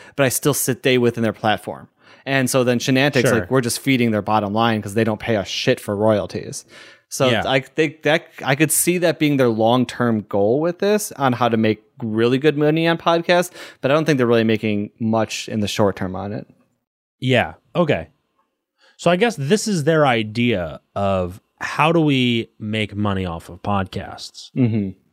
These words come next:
Speaker 2: 'Cause I guess, uh, there's not other companies, like, you don't make money. Like, I guess let's think about, um,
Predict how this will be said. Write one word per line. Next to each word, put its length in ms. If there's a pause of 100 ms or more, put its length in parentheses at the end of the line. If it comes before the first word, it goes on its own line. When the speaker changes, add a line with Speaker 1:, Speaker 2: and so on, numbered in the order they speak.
(720)
Speaker 2:
'Cause 140
I 80
guess, 160
uh, 180
there's 400
not 240 (100)
other 220
companies, 500
like, 140
you 80
don't 140
make 180
money. 140
Like, 180 (380)
I 80
guess 340 (380)
let's 240
think 160
about, 320
um, 840